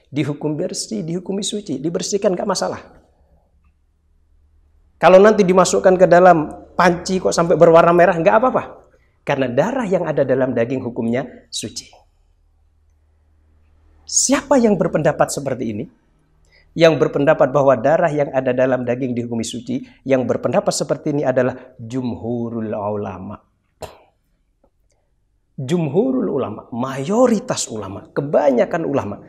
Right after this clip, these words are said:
Siapa saja? Mereka adalah ulama-ulama Hanafiyah, ulama-ulama Malikiyah, ulama-ulama Hanabilah, dan sebagian ulama Syafi'iyah.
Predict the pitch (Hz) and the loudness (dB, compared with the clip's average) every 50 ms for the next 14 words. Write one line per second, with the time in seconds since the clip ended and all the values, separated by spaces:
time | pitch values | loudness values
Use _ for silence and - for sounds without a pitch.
0 | - _ - - 269 240 226 214 208 190 160 151 160 175 - - - - - - | -14 _ -2 0 2 2 2 4 4 4 4 2 0 0 -4 -10 -18 -20 -20 -20
1 | _ _ _ _ _ _ _ - - - - 131 147 147 143 143 139 135 131 127 | _ _ _ _ _ _ _ -20 -16 -6 0 4 4 4 4 4 2 2 2 2
2 | 131 135 135 - - - 139 131 135 131 123 127 131 123 120 117 117 117 113 - | 2 2 0 -2 -4 -4 0 0 2 2 2 0 -2 -2 -2 -2 -2 -4 -4 -8
3 | - - 123 139 143 120 - - 123 113 104 - - - _ _ _ _ _ _ | -4 -2 0 0 0 -2 -2 -6 -8 -10 -10 -14 -18 -20 _ _ _ _ _ _
4 | _ _ _ _ _ _ 135 127 135 135 139 143 143 143 139 131 131 127 131 - | _ _ _ _ _ _ -2 0 0 0 0 -2 -2 -2 -2 -2 -2 -2 -2 -4
5 | 131 131 - - 117 110 120 131 151 160 139 135 - - 120 101 - - - - | -6 -6 -8 -8 -8 -4 -2 0 0 0 0 -2 -4 -4 -6 -8 -8 -10 -14 -18
6 | - _ _ _ _ _ _ _ _ _ - 139 135 139 143 143 143 135 - 139 | -20 _ _ _ _ _ _ _ _ _ -2 0 2 2 2 2 0 -2 -2 -2
7 | 131 131 123 123 131 131 - - - - - - - - 151 160 175 190 185 156 | -2 -2 -2 -2 -4 -6 -6 -12 -18 -20 -16 -14 -4 0 2 4 4 4 4 4
8 | 156 156 147 139 - - - - - 143 143 143 139 - - - 151 127 120 131 | 2 2 2 0 0 -2 -8 -8 -2 0 0 0 0 -2 -4 -4 -4 0 2 2
9 | 131 131 117 107 139 202 254 208 127 98 - - - 135 120 113 104 98 110 113 | 2 2 2 0 2 2 4 4 2 0 -6 -6 -6 -4 -4 -4 -6 -6 -8 -10
10 | 113 - - _ - - - - - 104 - - - - - - - | -10 -12 -18 _ -16 -14 -12 -12 -12 -14 -14 -14 -16 -16 -16 -18 -20